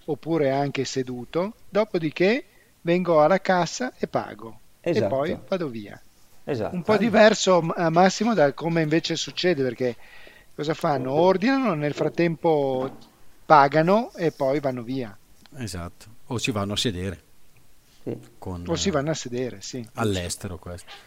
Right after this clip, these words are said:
Speaker 3: Va bene, mi sembra ragazzi che abbiamo coperto abbastanza in maniera ampia, Thomas ha dato un grandissimo contributo.
Speaker 1: Eh sì, grazie
Speaker 3: Eh,
Speaker 1: Thomas che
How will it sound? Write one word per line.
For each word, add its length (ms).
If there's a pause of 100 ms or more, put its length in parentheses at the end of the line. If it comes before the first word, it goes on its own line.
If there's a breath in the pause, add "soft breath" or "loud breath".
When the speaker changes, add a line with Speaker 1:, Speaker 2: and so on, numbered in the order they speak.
(200 loud breath)
Speaker 3:
Va 100
bene, 260
mi 100
sembra 280
ragazzi 320
che 80
abbiamo 580
coperto 760
abbastanza 580
in 60
maniera 420
ampia, 320
Thomas 420
ha 40
dato 240
un 40
grandissimo 520
contributo. 560
Speaker 1:
Eh 60
sì, 220
grazie 440
Speaker 3:
Eh, 60
Speaker 1:
Thomas 400
che 320